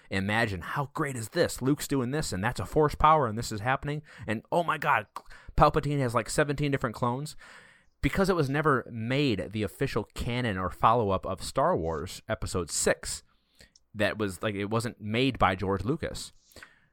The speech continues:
It, it didn't feel like it was taking away from the prophecy. So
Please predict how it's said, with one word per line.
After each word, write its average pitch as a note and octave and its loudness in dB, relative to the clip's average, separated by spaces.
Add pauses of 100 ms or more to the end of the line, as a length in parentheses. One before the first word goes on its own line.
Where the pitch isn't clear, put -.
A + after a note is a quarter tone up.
(340)
It, A#2+ -8
it C3 0
didn't E3 0
feel E3+ 0
like A#2 2
it A2 0
was G#2 -2
taking B2+ -4
away G2+ -2
from G2+ -6
the E2+ -6
prophecy. - -2 (840)
So A#2+ 6